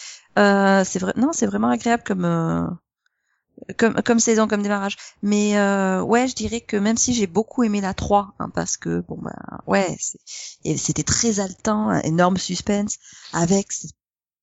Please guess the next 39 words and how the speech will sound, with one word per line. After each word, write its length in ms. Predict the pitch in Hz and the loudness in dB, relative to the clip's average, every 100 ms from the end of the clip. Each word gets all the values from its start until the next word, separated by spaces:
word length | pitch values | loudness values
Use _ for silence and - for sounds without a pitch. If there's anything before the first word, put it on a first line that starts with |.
| _ | _
putain 500 | - 233 - 254 240 | -4 -4 0 2 4
de, 640 | 220 180 175 170 165 165 165 - - - | 4 4 4 4 2 -2 -6 -8 -18 -10
d'arrêt, 520 | 180 208 190 190 208 - _ - | -2 -2 -2 -6 -8 -12 _ -6
euh, 100 | 175 - | -4 -2
avant 320 | 180 190 190 | 0 2 4
la 120 | 190 190 | 2 0
fin, 320 | - 202 208 | -2 -6 -12
où 100 | 190 | -18
tu 120 | - - | -20 -16
te 120 | 175 | -14
dis, « 120 | 180 | -8
Non, 220 | 202 220 - | -6 -4 -2
non, 220 | 214 214 | -2 0
non, 280 | 208 190 226 - | 0 -2 -4 -8
trop 160 | 233 | -6
de 60 | - | -6
suspense, 540 | - 202 - 196 220 | -8 -8 -6 -6 -6
c'est 100 | - | -8
pas 140 | 196 190 | -8 -6
possible. » 380 | 202 - 254 - - - - - | -4 -6 -10 -16 -16 -14 -14 2
Euh, 220 | 208 208 208 | 6 8 8
non, 200 | 240 254 | 4 2
je, 60 | - - | -2 -10
je 180 | - | -10
dirais 220 | - 220 262 | -12 -12 -6
que 80 | 202 | -4
ma 100 | - | -4
préférée, 340 | 247 240 262 | -6 -6 -6
c'est 140 | - | -6
peut-être 220 | - 262 208 | -6 -6 -4
la 100 | 185 | -2
cinq. 420 | - - - - _ | -2 -6 -14 -20 _
Voilà, 220 | 170 147 - | -6 -6 -10
tout 100 | - | -6
simplement. 480 | - - 180 190 - _ | -4 0 0 0 -4 _
Euh, 320 | 175 165 151 147 _ _ _ _ _ _ _ | -4 -4 -6 -10 _ _ _ _ _ _ _
alors, 260 | - 117 165 | -4 -2 -2
c'est, 720 | - - 180 170 170 165 160 156 - _ _ _ _ _ _ - | -4 -4 -4 -4 -4 -4 -4 -4 -8 _ _ _ _ _ _ -14
bon, 320 | - 165 - | 0 0 0